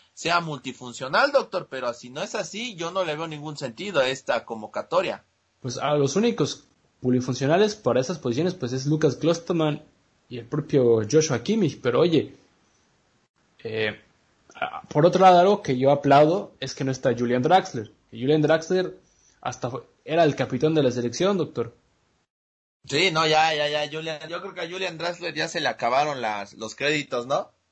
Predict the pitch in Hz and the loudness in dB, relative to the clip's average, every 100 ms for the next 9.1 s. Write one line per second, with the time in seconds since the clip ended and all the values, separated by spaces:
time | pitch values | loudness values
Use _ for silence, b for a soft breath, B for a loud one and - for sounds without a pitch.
0 | _ _ - 120 110 110 101 - b b | _ _ -8 -6 -2 -4 -4 -12 b b
1 | b b b b - 127 170 208 - 135 | b b b b 2 4 6 4 4 4
2 | 175 180 143 156 175 143 156 156 160 156 | 2 0 -2 -2 0 -2 -2 0 2 0
3 | - 147 - 208 190 143 - _ _ _ | -2 -4 -2 -2 -2 -4 -10 _ _ _
4 | _ _ _ _ _ _ _ _ _ _ | _ _ _ _ _ _ _ _ _ _
5 | _ 127 - 147 170 175 160 156 156 165 | _ -8 -2 0 0 0 0 2 2 0
6 | 208 220 196 - 190 214 202 190 151 156 | 0 -2 -4 -6 -4 -4 -4 -4 -2 -2
7 | 190 214 202 196 202 196 160 175 185 185 | -2 -6 -6 -4 -4 -6 -12 -10 -6 -4
8 | 175 143 117 - 120 120 113 110 110 107 | -2 -2 -6 -4 -2 0 0 0 -2 -6